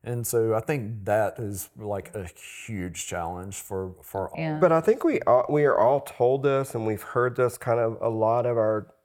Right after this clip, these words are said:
Speaker 3: medical careers. We hear that the medical providers, whether doctors, nurses, nurse practitioners,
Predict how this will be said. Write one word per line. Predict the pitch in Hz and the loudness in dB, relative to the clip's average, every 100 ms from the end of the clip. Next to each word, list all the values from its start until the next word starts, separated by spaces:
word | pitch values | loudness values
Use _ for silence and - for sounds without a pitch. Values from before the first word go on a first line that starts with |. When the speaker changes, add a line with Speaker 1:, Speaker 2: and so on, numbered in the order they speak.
| _ - _ | _ -20 _
Speaker 3:
medical | 123 123 147 123 | 0 0 2 -2
careers. | - - 104 113 123 127 110 | -4 -4 -2 0 0 0 -4
We | 120 107 | -6 -8
hear | - 139 135 131 127 | -6 0 2 2 0
that | 113 107 - - _ _ | 0 0 -2 -16 _ _
the | 120 | -4
medical | 117 127 127 | 0 0 -2
providers, | - 110 123 131 98 104 | -4 0 2 2 0 -4
whether | 113 104 | -4 -4
doctors, | 98 117 117 117 117 113 110 107 | 0 0 0 0 0 0 -2 -4
nurses, | 110 110 113 107 | -2 -2 -2 -2
nurse | 113 117 | -2 -2
practitioners, | 113 101 117 135 127 | -4 -4 -6 -4 -8